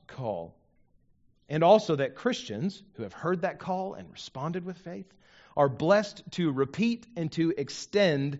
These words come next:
to others who are yet apart from Christ that same call to come to Jesus. So let's look first at First Peter chapter two, verses nine and ten. Would you stand with me as you're comfortably able,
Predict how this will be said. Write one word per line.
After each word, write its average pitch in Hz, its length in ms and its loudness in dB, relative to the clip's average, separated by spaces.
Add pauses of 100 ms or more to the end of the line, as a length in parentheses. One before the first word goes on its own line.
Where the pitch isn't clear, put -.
(200)
to 160 180 2
others 139 500 4 (160)
who - 120 4
are 156 80 8
yet 196 200 6
apart 202 360 4
from 151 160 -2
Christ 143 340 0
that 120 160 -6
same 139 420 0
call 117 320 0
to 110 120 -12
come 107 400 -4
to 92 360 -8 (160)
Jesus. - 640 -14 (640)
So 175 180 2
let's 180 180 2
look 160 160 -2
first 135 320 0
at 110 140 -4
First 131 240 -6
Peter 117 240 -4
chapter 107 340 -10
two, 123 300 -2
verses 104 380 -12
nine 107 240 -6
and 101 120 -10
ten. 104 300 -8 (220)
Would 147 100 0
you 196 80 2
stand 170 320 0
with 147 180 -4
me 110 140 -4
as 110 100 -6
you're 113 100 -12
comfortably 131 560 -4
able, 95 280 -6